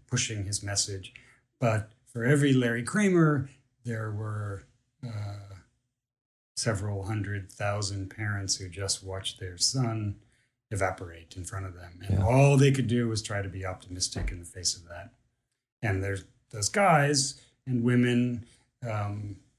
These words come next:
Speaker 1: you know, n-, needed to, if they could,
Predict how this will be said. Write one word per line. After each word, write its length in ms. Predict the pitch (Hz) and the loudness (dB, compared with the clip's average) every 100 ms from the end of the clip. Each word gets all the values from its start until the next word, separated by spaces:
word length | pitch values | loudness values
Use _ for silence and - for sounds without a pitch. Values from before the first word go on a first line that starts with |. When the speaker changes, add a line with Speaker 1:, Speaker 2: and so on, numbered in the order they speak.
| _ _ _ _ _ _ _ _ - - | _ _ _ _ _ _ _ _ -16 -8
Speaker 1:
you 160 | 170 156 | 2 4
know, 300 | 110 110 123 135 - | 4 0 -8 -12 -8
n-, 180 | 175 - | -8 0
needed 680 | 160 143 143 147 135 131 - | 4 4 4 4 4 0 -2
to, 420 | - 131 131 131 | 0 4 4 4
if 160 | 113 - | 0 -2
they 160 | 104 | -6
could, 500 | 101 160 185 175 139 | 0 2 2 2 -4